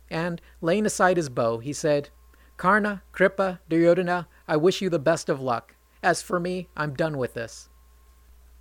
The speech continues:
Laying aside his weapons, Drona sat down in his chariot and began to meditate. Drishtadyumna did not miss a beat. Grabbing a new sword,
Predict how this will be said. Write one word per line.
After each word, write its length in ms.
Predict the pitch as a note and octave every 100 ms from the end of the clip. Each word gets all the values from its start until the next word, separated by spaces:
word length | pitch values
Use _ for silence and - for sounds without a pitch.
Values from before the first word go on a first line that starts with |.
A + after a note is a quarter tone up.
| - - - - - - -
Laying 320 | C#3+ F3+ A3
aside 280 | - G3+ G3
his 140 | D#3
weapons, 560 | D#3+ D3+ A2+ A2 - - -
Drona 320 | - D3+ E3+
sat 300 | D3+ - G3
down 200 | - F#3+
in 120 | F3+ E3+
his 120 | -
chariot 440 | - C3 A2+ A2+ -
and 120 | C#3
began 260 | C#3+ D3+
to 80 | D3
meditate. 520 | C#3 C#3 D3 - A#2 - - - - - - - - - - - - - - -
Drishtadyumna 680 | - G#3+ A#3+ F3+ F#3 F3 C#3
did 140 | D3
not 180 | D#3 A#3
miss 200 | F3 -
a 60 | C#3+
beat. 340 | D#3+ C3+ - - - - - -
Grabbing 340 | D3+ F3 G#3
a 60 | G3
new 200 | D#3+ A#3
sword, 440 | - C3+ A2+ C#3